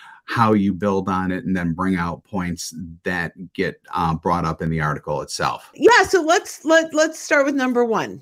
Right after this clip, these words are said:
Speaker 1: S-, so number one is, uh, post curated content and mention the author, their organization, and the media outlet, and then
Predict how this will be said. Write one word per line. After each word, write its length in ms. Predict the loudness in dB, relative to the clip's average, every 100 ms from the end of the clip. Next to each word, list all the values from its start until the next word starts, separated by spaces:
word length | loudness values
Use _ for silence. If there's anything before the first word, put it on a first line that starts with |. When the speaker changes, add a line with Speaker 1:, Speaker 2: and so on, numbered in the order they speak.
| _
Speaker 1:
S-, 200 | -12 -10 -10 0
so 180 | 6
number 280 | 8 8 8
one 240 | 8 8 8
is, 180 | 6
uh, 200 | 6 4
post 420 | 4 6 6 6 4
curated 360 | 6 8 8
content 480 | 6 4 4 4 4
and 140 | 6
mention 640 | 6 6 4 6 6 4 0
the 180 | 0 2
author, 640 | 4 4 4 4 4 0 -8 _ _ _ _
their 260 | 4 8 10
organization, 1040 | 8 8 6 6 6 6 4 4 4 2 2
and 360 | 4 4 4
the 40 | 4
media 480 | 4 4 4 0 -2
outlet, 580 | -4 -4 -6 -8 -10 -8
and 220 | 0 2
then 240 | 2 0